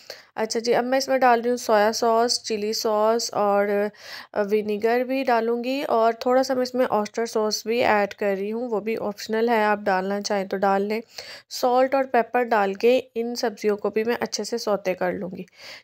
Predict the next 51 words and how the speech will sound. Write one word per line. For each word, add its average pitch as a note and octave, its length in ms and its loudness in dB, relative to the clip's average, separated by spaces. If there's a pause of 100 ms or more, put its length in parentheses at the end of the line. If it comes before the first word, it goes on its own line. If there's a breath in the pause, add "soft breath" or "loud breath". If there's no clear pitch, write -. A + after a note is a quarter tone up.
ठीक A#3 180 -4
है। C4+ 120 2
और A3 400 4
यहाँ A#3 380 2
पे B3 120 -2
मैं B3+ 180 -2
थोड़ा C#4 300 4
सा C#4 100 0
इसमें C4 260 0
केचप A3 380 0
भी A#3 180 0
ऐड F3+ 260 2
कर F3 200 -4
रही D#3+ 200 -8
हूँ, G3+ 100 -16 (600 loud breath)
तो A3 100 -2
इसको B3+ 320 -4
मैं C4 200 0
अच्छे A#3+ 280 -2
से C4 140 -4
सौते A3+ 360 0
कर B3 140 0
लूँगी। B3 440 0 (320)
अच्छा, A#3+ 300 -4
और C#4 120 0
मैं B3+ 180 -4
आपको C4+ 320 -4
ज़रा C4 180 -2
ये B3+ 160 -2
रेसिपी A3+ 520 -4
ज़रा A3 220 0
क्विक A#3+ 300 2
क्विक B3 200 -2
बता G#3+ 380 2
रही A3 140 0
हूँ, B3 220 -2
ठीक A3+ 220 -4
है। B3 180 2
तो G#3+ 180 -6 (680 loud breath)
मैंने A3+ 200 -4
कहा A#3+ 140 -2
चलें G#3+ 280 0
इसको G#3+ 300 -4
ज़रा G#3 200 -2
क्विकली A3 380 0
ही A#3+ 160 2
आपके G3+ 220 0
साथ G3+ 200 0
शेयर G3+ 260 -2
करती G#3 360 -6
हूँ। A#3+ 180 -4